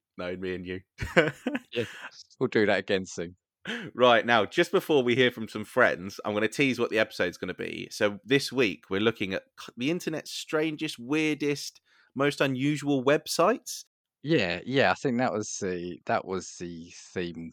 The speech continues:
Speaker 2: we set each other, and I've got a couple of good ones. How about you?
Speaker 1: Yeah, yeah, I've got some interesting ones. I feel like mine are gonna be much more stupid than yours are, though.
Speaker 2: <laughs>
Speaker 1: Um,
Speaker 2: Well, <laughs> hold on, hold on there.
Speaker 1: <laughs>
Speaker 2: The interesting thing about websites, well, not the interesting thing, do you know what the annoying thing about websites is?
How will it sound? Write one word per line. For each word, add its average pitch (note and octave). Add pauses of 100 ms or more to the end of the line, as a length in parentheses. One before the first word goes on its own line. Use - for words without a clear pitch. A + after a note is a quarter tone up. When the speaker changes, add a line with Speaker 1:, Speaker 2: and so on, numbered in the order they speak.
Speaker 2:
we F2+
set E2+
each E2
other, D#2
and E2+ (480)
I've D3+
got -
a -
couple -
of F#2+
good B2+
ones. F2
How A2
about A2+
you? G#2 (500)
Speaker 1:
Yeah, G#3+
yeah, F3+
I've D#3
got E3
some D#3+
interesting B2
ones. A2
I A#2
feel D#3+
like C#3
mine C3
are A#2+
gonna A#2+
be A2+
much A2
more A2
stupid -
than F2+
yours F2+
are, F#2+
though. F#2
Speaker 2:
<laughs> -
Speaker 1:
Um, G2+ (120)
Speaker 2:
Well, A#2+
<laughs> D#3
hold D#3
on, B2+ (260)
hold C3+
on A#2
there. G#2+ (140)
Speaker 1:
<laughs> -
Speaker 2:
The D#3+
interesting F#3+
thing D3
about C3
websites, B2
well, E3
not G3+
the F3
interesting F3+
thing, A2+
do -
you C3
know D3
what C#3
the D3
annoying D#3
thing G2+
about F2
websites E2
is? D2+